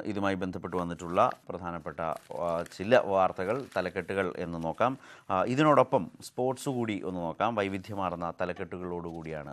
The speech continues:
മലയാള മനോരമ പതിവ് പോലെ മെസ്സിയെ, ആ, വരവേറ്റിരിക്കുന്നത്. മെസ്സി മുന്നൂറാൻ എന്നാണ് അതിൻ്റെ തലക്കെട്ട്. വിത്ത്, ആ, എല്ലാ, ചിത്രം സഹിതമാണ് ഗോൾ നേടി ആഹ്ലാദം പങ്കിടുന്ന മെസ്സി, പൗളിഞ്ഞോ, ഡെനിസ് സുവാരസ് എന്നിവർക്കൊപ്പം നിൽക്കുന്നത്. ത-, ആ,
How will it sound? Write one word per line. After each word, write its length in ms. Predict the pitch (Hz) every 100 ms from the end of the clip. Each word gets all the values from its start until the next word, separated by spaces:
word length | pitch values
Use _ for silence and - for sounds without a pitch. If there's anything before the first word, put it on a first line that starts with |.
| - 92
മലയാള 260 | 101 104 104
മനോരമ 380 | 95 92 90 85
പതിവ് 220 | 87 98 90
പോലെ 220 | 87 82 76 - - - 104
മെസ്സിയെ, 400 | 113 - 147 117 101 - -
ആ, 20 | 90 87 87
വരവേറ്റിരിക്കുന്നത്. 880 | 90 95 104 113 110 98 98 92 92 107
മെസ്സി 260 | 127 170 139 104
മുന്നൂറാൻ 440 | 107 120 139 139 107 98
എന്നാണ് 300 | 95 87 80 - - - 87
അതിൻ്റെ 220 | 85 82 87
തലക്കെട്ട്. 460 | 85 95 92 127 147 104
വിത്ത്, 220 | 101 101 98 92 92
ആ, 20 | 87 87 92
എല്ലാ, 160 | 101 98 -
ചിത്രം 280 | 107 131 123 110
സഹിതമാണ് 520 | 104 113 104 85 80 - - 98
ഗോൾ 120 | 101 104
നേടി 180 | 98 92
ആഹ്ലാദം 320 | 92 98 95
പങ്കിടുന്ന 320 | 92 90 85 82
മെസ്സി, 260 | 85 - 139 - - - - 95
പൗളിഞ്ഞോ, 420 | 98 98 101 123 - _ 101
ഡെനിസ് 260 | 101 101 -
സുവാരസ് 320 | 95 90 - 90
എന്നിവർക്കൊപ്പം 480 | 90 87 90 90 90
നിൽക്കുന്നത്. 420 | 85 87 85 98 135 - - - -
ത-, 120 | -
ആ, 20 | 98